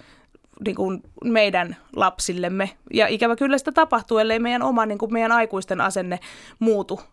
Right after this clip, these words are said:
Et jos me, niin kun, ite edelleen puhutaan lihavuudesta, niin kuin me puhutaan, niin me sairastutetaan meidän lapset. Ja se on ihan hirveetä. Ö, mä oon ite sit taas toisaalta kokenut aina myös niin, että kun mä oon aina tykännyt itsestäni ihmisenä, minusta minä olen hirveän kiva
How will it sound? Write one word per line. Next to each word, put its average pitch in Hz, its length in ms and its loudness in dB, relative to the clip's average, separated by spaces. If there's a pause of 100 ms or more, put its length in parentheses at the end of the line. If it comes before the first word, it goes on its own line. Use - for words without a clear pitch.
(140)
Et 208 160 -2
jos 220 140 0
me, 226 120 2
niin 226 100 -2
kun, 240 100 0
ite 254 240 0
edelleen 214 360 2
puhutaan 190 420 -2
lihavuudesta, 180 500 -4
niin 180 80 -6
kuin 185 80 -6
me 185 100 -4
puhutaan, 190 480 -2 (260)
niin 240 100 0
me 233 80 0
sairastutetaan 180 680 -2
meidän 170 260 -4
lapset. - 420 -6 (340)
Ja - 60 0
se 277 120 4
on 226 140 2
ihan 190 180 -6
hirveetä. 185 500 -8 (580)
Ö, 220 220 2 (300)
mä 233 100 2
oon 254 100 2
ite 294 220 0
sit - 180 -6
taas 214 180 0
toisaalta 254 400 0
kokenut 190 300 -4
aina 196 160 -2
myös 202 260 -2
niin, 240 240 0
että 180 200 -8
kun 196 120 -6
mä 202 60 -2
oon 202 80 0
aina 214 200 0
tykännyt 185 400 -4
itsestäni 240 460 -6
ihmisenä, 233 520 -4
minusta 208 320 -6
minä 190 180 -4
olen 180 160 -4
hirveän 180 460 -10
kiva 190 260 -4